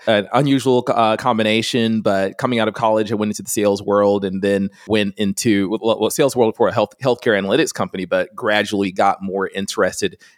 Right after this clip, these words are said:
in the actual predictions and data science and how we use algorithms to further under, our understanding about the human condition and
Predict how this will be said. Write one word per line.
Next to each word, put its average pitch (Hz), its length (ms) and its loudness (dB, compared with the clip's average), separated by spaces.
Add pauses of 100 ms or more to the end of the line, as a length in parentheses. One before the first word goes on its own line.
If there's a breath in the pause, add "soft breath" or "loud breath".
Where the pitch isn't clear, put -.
in 107 100 -6
the 101 120 0
actual 95 340 0
predictions 98 680 -4
and 90 100 -6
data 95 220 0
science 87 580 -2
and 87 180 -2 (160)
how 101 540 0 (140)
we 110 120 -6
use 101 380 -2
algorithms 95 540 -2
to 92 600 -2
further 113 440 2
under, 101 260 0
our 98 280 2
understanding 110 720 -2 (220)
about 131 300 2 (180)
the 131 80 -4
human 139 220 -2
condition 156 500 -4
and 101 320 -4